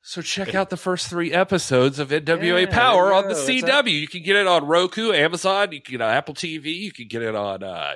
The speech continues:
Speaker 1: your I O S or Android apps, whatever,
Speaker 2: Well, this has
Speaker 1: whatever.
Speaker 2: just become a commercial for the N W A. <laughs>
Speaker 1: Hey, well, what, what's, what's the point of my existence if not to
Speaker 2: Right.
Speaker 1: promote it every once in a while?
Speaker 2: <laughs> That's true. That's true.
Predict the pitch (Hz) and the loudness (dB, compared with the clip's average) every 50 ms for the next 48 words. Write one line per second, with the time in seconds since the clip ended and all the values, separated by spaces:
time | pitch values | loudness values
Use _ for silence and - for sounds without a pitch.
0 | - - 92 92 90 82 71 - 95 104 107 107 107 98 98 101 113 139 - - | -10 -14 -14 -12 -12 -12 -10 -6 -2 -2 0 0 -2 -4 -6 -8 -8 -10 -10 -12
1 | - - - 98 104 104 110 - 120 123 123 123 127 127 139 - - _ - - | -16 -14 -12 -12 -12 -12 -12 -12 -12 -12 -12 -10 -10 -10 -12 -12 -14 _ -20 -18
2 | 131 139 165 165 - - 110 101 95 104 127 127 123 - 120 110 - - - - | -14 -10 -10 -10 -10 -10 -10 -8 -6 -6 -6 -6 -6 -8 -8 -8 -8 -8 -10 -6
3 | - 113 107 101 98 92 90 _ _ _ _ - - 104 101 110 123 - - 117 | -4 -2 -2 -2 -4 -8 -10 _ _ _ _ -18 -12 -6 -4 -4 -4 -4 -6 -8
4 | - 131 117 117 120 127 127 127 120 117 120 131 160 151 127 123 _ _ _ - | -6 -4 -2 0 0 0 0 0 -2 0 0 -2 -2 -2 -4 -8 _ _ _ -12
5 | - - - - - - - - - - 1077 92 90 87 - 165 92 92 90 - | -8 -8 -8 -8 -12 -18 -20 -20 -18 -16 -14 -12 -12 -10 -8 -8 -6 -4 -4 -6
6 | - - - - 104 98 95 92 104 117 117 - - - - - 127 - - - | -6 -4 -4 -4 -2 -4 -4 -6 -4 -6 -6 -6 -8 -12 -8 -8 -8 -6 -6 -6
7 | 117 - - - 117 110 107 - 104 101 - - 104 95 92 87 - - - 80 | -8 -6 -4 -2 0 0 -2 -2 -8 -12 -10 -10 -8 -8 -8 -8 -10 -14 -20 -20
8 | - - - 80 76 - - 80 - - 82 82 82 - - - - 110 107 - | -20 -20 -20 -20 -20 -20 -20 -20 -20 -18 -18 -18 -18 -18 -18 -14 -14 -14 -12 -12
9 | 82 85 80 76 85 82 80 80 82 82 82 87 - - - - - - - - | -12 -12 -12 -10 -10 -10 -12 -12 -14 -14 -12 -14 -14 -14 -16 -16 -14 -12 -10 -10
10 | - - - - _ _ - 117 123 123 - - 123 _ _ - - - _ - | -12 -12 -16 -20 _ _ -18 -18 -18 -18 -18 -18 -20 _ _ -20 -20 -20 _ -20
11 | 127 123 - - - - 110 98 95 92 101 - - - - 117 95 - - | -16 -14 -14 -14 -12 -12 -12 -12 -10 -10 -12 -12 -14 -14 -14 -14 -14 -14 -16